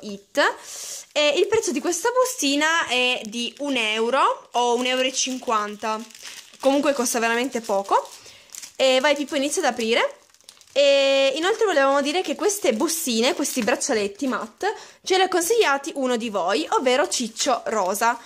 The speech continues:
Quindi un grosso bacio a te. E poi,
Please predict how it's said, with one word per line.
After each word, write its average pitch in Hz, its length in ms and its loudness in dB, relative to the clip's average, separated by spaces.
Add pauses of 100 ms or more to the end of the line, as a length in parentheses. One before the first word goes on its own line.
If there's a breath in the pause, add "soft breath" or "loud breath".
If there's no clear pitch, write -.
(140)
Quindi 233 380 -2
un 277 140 2
grosso 320 340 0
bacio 220 380 0
a 294 40 2
te. 269 360 -2 (1040 soft breath)
E 392 160 2
poi, 381 720 2